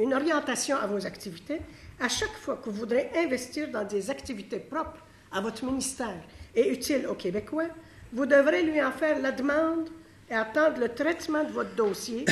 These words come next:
<coughs> avant de pouvoir agir. Monsieur le ministre, c'est exactement ce qui va se produire pour nous si on est fusionné avec le sis de Québec et qu'on perd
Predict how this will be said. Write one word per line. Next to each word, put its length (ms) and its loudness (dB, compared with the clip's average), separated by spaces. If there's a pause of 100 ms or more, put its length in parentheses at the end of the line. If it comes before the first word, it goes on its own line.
(140)
<coughs> 220 4
avant 300 6
de 100 -2
pouvoir 460 6
agir. 300 -2 (2250)
Monsieur 340 -2
le 100 0
ministre, 600 -2 (640)
c'est 320 -4
exactement 840 -4 (140)
ce 140 -16
qui 120 -6
va 140 -6
se 120 -8
produire 640 -8 (260)
pour 120 -6 (100)
nous 200 -4 (720)
si 440 -2
on 140 2
est 60 4
fusionné 640 -2 (480)
avec 320 -6
le 120 0
sis 540 -6 (640)
de 120 -6
Québec 540 -4 (460)
et 140 -2
qu'on 200 0
perd 380 0